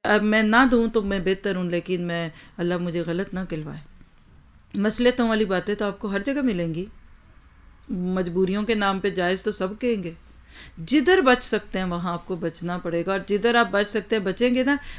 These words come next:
اللہ دوسری چیزوں میں آپ کو بچا دے گا۔ تو خیر،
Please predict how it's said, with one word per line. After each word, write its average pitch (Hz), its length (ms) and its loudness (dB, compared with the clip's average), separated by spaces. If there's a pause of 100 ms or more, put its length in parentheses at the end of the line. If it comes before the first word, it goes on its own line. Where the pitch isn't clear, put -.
اللہ 202 200 2 (100)
دوسری 196 260 -2
چیزوں 185 280 -4
میں 180 120 -4
آپ 170 140 -8
کو 180 80 -8
بچا 170 340 -6
دے 156 140 -6
گا۔ 180 60 -14 (1000)
تو 226 80 -2
خیر، 240 260 6